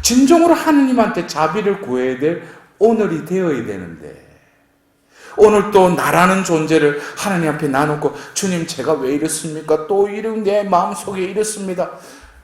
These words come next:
고마해라 이거야, 이제. 언제까지 그렇게 살 거냐 이거야.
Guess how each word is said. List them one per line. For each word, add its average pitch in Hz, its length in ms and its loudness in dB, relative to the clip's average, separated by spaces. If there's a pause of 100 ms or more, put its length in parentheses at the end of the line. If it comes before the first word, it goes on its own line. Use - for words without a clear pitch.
(160)
고마해라 165 680 -8
이거야, - 220 -18 (200)
이제. - 200 -20 (2250)
언제까지 330 720 8
그렇게 311 280 4
살 233 320 2
거냐 247 220 2
이거야. 104 300 -2